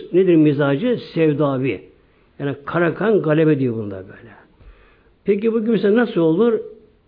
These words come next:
İçe kapanık olur. Biraz karamsar olur. Evhamlı olur böyle. Evhamlı olur kimse böyle. Bunun yapısı bu şekilde böyle,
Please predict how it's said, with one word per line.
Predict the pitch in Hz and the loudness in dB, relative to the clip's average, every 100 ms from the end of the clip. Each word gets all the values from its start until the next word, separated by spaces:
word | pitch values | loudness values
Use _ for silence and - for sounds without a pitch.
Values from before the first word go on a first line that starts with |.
| _ _ _ _ _ _ _ _ | _ _ _ _ _ _ _ _
İçe | 165 233 | -8 -6
kapanık | 214 180 190 190 - | -6 -2 2 2 2
olur. | 117 98 87 110 - - - _ _ _ _ _ _ _ _ _ _ _ _ | -4 -8 -12 -20 -20 -20 -20 _ _ _ _ _ _ _ _ _ _ _ _
Biraz | 220 208 - - | -6 -6 -8 -10
karamsar | 151 190 190 180 190 | -4 0 0 0 -2
olur. | 156 120 104 101 - _ _ _ _ _ _ _ _ _ _ _ _ _ _ _ _ _ _ _ - | -2 -4 -8 -14 -20 _ _ _ _ _ _ _ _ _ _ _ _ _ _ _ _ _ _ _ -4
Evhamlı | 151 185 185 190 202 | 0 2 4 4 4
olur | 156 113 | 2 0
böyle. | 110 - - _ _ _ _ _ _ - 156 | -8 -18 -20 _ _ _ _ _ _ -4 -2
Evhamlı | 147 156 160 | 0 0 0
olur | 139 107 | 0 -4
kimse | - - | -10 -20
böyle. | - - - - _ _ _ _ _ _ _ _ _ 208 _ _ _ _ _ _ _ _ _ _ _ _ _ _ 330 | -20 -20 -20 -20 _ _ _ _ _ _ _ _ _ _ _ _ _ _ _ _ _ _ _ _ _ _ _ _ -14
Bunun | 240 240 | -2 2
yapısı | 185 202 170 160 285 226 | 4 4 0 -2 -2 -2
bu | 190 | -2
şekilde | 160 117 | -4 -4
böyle, | 107 98 107 - | -6 -10 -20 -20